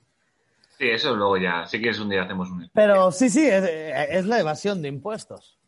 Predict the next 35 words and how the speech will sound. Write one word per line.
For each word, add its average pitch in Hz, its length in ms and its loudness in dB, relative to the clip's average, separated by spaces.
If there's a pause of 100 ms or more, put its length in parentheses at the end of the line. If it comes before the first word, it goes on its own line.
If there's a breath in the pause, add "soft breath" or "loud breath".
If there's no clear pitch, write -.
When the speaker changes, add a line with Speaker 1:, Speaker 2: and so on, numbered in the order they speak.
(220)
Speaker 2:
Pura 214 420 0
y 180 60 -2
dura, 185 560 0
eh, 123 160 -4
exacto. 143 340 -8
Y 147 60 -4
al 135 100 -6
final 156 320 -8
hacen 175 240 -8
que 180 100 -6
no 170 120 -8
sea 180 160 -6
un 156 80 -10
libre 151 200 -6
mercado 147 440 -10
porque 127 200 -16
los 120 140 -16
chinos 139 300 -16
no 156 100 -14
compiten 120 480 -20
con 110 140 -16
las 107 200 -18
mismas 107 280 -18
normas 101 380 -18
que - 80 -18
los 101 140 -18
europeos. 104 520 -12
De 135 100 -12
hecho, 147 140 -18
si 190 120 -14
Speaker 1:
Mm. 180 40 -10
Speaker 2:
se 139 180 -12
descendieran 156 720 -6
los 202 160 -10
impuestos, 180 640 -10